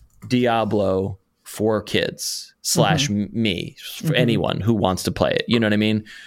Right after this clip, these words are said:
Speaker 2: Mm-hmm.
Speaker 1: And it's, I'm just sitting, listening to podcasts, hacking through thousands of skeletons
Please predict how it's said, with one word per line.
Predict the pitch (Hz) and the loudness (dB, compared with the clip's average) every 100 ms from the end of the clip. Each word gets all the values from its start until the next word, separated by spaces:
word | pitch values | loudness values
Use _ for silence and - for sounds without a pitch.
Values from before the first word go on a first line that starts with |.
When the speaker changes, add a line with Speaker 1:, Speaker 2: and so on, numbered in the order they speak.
| - | -6
Speaker 2:
Mm-hmm. | 156 135 143 139 - _ _ _ - | -4 -2 -4 -8 -12 _ _ _ -4
Speaker 1:
And | 135 139 | 0 2
it's, | 143 - - - - - - _ _ _ _ _ _ _ _ _ _ - - | 2 0 -2 -2 -2 -4 -10 _ _ _ _ _ _ _ _ _ _ -14 -2
I'm | 139 147 | 0 2
just | 151 147 - | 2 2 0
sitting, | - 180 160 160 156 151 143 131 | 0 0 2 2 2 2 2 2
listening | 135 143 - 143 143 | 2 2 0 0 0
to | 139 | 0
podcasts, | - 147 156 - 104 101 123 - - - _ _ _ | 0 0 0 0 0 0 -2 -8 -12 -14 _ _ _
hacking | - - 117 113 139 135 | -10 0 0 2 0 0
through | 123 123 127 | -2 -2 -2
thousands | 120 - 107 120 113 123 120 | -2 0 0 0 -2 -4 -4
of | |
skeletons | - 143 170 160 104 110 147 - | -2 0 0 -2 -4 -4 -6 -8